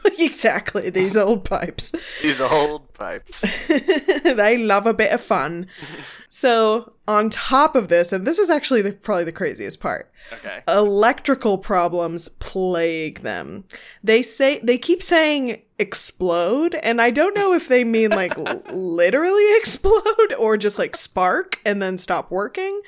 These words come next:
Speaker 2: Okay.
Speaker 1: But they keep using the word exclusively explode. So they say appliances explode regularly. <laughs>
Speaker 2: <laughs>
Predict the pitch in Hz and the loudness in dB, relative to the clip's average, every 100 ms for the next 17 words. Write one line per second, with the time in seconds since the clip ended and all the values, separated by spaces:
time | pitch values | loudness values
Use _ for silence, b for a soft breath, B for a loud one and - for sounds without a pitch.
0 | B 254 B 233 226 247 233 339 381 262 | B -16 B 0 2 0 0 0 0 0
1 | 254 247 240 190 185 190 185 185 - 196 | -2 0 0 0 0 0 -2 -4 -4 -2
2 | 185 180 175 165 - 165 - - - 156 | -2 -4 -6 -8 -8 -6 -6 -6 -6 -4
3 | 123 87 - - B B B B B B | -4 -6 -12 -18 B B B B B B
4 | B - 233 214 214 220 233 214 208 202 | B -4 0 2 2 2 2 4 4 2
5 | - _ _ 190 - 226 226 254 269 262 | -6 _ _ -6 -4 -2 0 0 -4 -4
6 | 262 262 247 - - _ - - - - | -4 -4 -4 -8 -10 _ -12 -8 -8 -4
7 | 202 180 185 185 180 185 170 160 151 139 | 0 2 2 0 -4 -8 -8 -6 -6 -6
8 | 101 104 69 185 - - - - - - | -6 -8 -8 -10 -12 -12 -12 -12 -18 -18
9 | - - 311 | -16 -6 -4